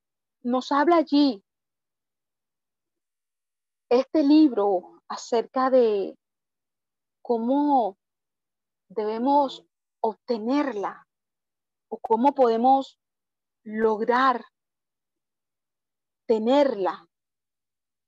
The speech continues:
es buscándola como si fuera plata, buscándola,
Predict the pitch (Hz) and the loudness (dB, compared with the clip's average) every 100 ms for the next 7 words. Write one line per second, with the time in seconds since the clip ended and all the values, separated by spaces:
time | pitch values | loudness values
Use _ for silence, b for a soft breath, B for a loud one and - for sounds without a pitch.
0 | _ _ _ _ _ _ _ _ _ _ | _ _ _ _ _ _ _ _ _ _
1 | _ _ _ _ _ _ _ _ _ _ | _ _ _ _ _ _ _ _ _ _
2 | 214 220 220 - _ _ _ _ _ _ | -2 0 -2 -8 _ _ _ _ _ _
3 | _ _ 208 262 - 254 277 302 240 190 | _ _ -2 -2 -2 -2 2 2 2 -2
4 | - _ _ _ _ _ _ _ _ _ | -14 _ _ _ _ _ _ _ _ _
5 | _ _ _ _ _ - 226 226 240 226 | _ _ _ _ _ -6 -2 -2 -4 -4
6 | 233 226 247 254 254 233 208 180 _ _ | 0 2 4 4 4 4 2 -2 _ _
7 | _ _ _ _ _ _ _ 247 247 285 | _ _ _ _ _ _ _ -6 -4 -6
8 | - - - _ - 262 _ _ _ _ | -8 -18 -18 _ -20 -20 _ _ _ _
9 | _ _ _ _ _ _ _ _ _ - | _ _ _ _ _ _ _ _ _ -4
10 | 254 - - 302 330 285 226 - | -2 -2 -2 -2 0 -2 -2 -6